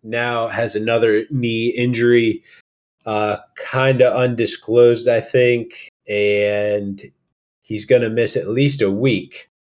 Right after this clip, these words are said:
Uh, uh, so at least one week missed. If this carries on into two weeks missed, I'd say it's, like, struck-, something structural, uh, more than just soft tissue.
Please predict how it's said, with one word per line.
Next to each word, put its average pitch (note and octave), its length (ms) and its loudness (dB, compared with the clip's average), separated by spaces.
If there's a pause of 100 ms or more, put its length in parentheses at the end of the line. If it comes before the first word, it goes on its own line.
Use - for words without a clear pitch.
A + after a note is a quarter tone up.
(920)
Uh, A#2+ 640 0 (400)
uh, G#2 240 -4
so A#2+ 360 2
at A2+ 140 2
least F#3+ 260 4
one D#3+ 300 4
week D#3+ 240 4
missed. D#3 380 4 (140)
If A#2+ 200 -4
this E3 220 2
carries D#3+ 440 2
on C#3+ 360 -2
into B2 440 -8
two A#2 300 -6
weeks D#3 380 -2
missed, D#3+ 440 -2
I'd A2+ 280 -6
say A#2+ 260 0
it's, G#2 220 -4
like, E2 240 -10
struck-, - 500 -10
something C#3 460 -4
structural, D3+ 960 -4 (880)
uh, G#2+ 420 -2 (220)
more A#2 320 -2
than G#2+ 180 -4
just G#2+ 260 -4
soft A2+ 360 -2
tissue. C#3+ 580 2